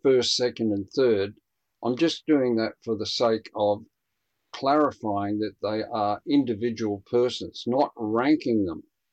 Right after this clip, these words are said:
It's not like this one is more important than that one is more important than that one. So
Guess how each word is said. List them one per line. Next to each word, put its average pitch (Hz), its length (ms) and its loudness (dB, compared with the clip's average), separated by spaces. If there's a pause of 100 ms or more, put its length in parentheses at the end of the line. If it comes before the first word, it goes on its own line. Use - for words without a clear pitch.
(640)
It's - 220 -14
not 127 180 -2
like 104 320 -4 (840)
this 123 260 0
one 107 260 0
is 104 240 -6
more 113 240 4
important 104 580 -2
than 107 180 -6
that 107 200 -2
one 104 240 -6
is 98 200 -10
more 104 260 -2
important 98 540 -6
than 98 160 -8
that 98 180 -8
one. 90 260 -12
So 90 260 -4